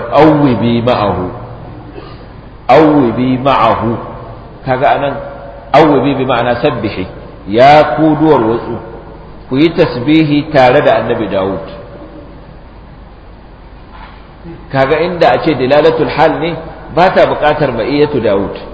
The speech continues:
Dilalatul hal kowane lokaci akwai ta. To wannan ya nuna kenan ba dilalatul hal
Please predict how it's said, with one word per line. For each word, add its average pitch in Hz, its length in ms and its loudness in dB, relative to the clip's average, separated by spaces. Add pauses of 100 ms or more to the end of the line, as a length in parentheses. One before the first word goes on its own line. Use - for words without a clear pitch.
(460)
Dilalatul 151 540 2
hal 160 260 0
kowane 180 320 4
lokaci 143 420 -2
akwai - 300 -4
ta. 90 120 -8 (880)
To 107 60 -8
wannan 120 220 -2
ya 117 160 0
nuna 117 240 -8
kenan 101 420 -8 (480)
ba 101 220 0
dilalatul 113 680 -2
hal 107 240 0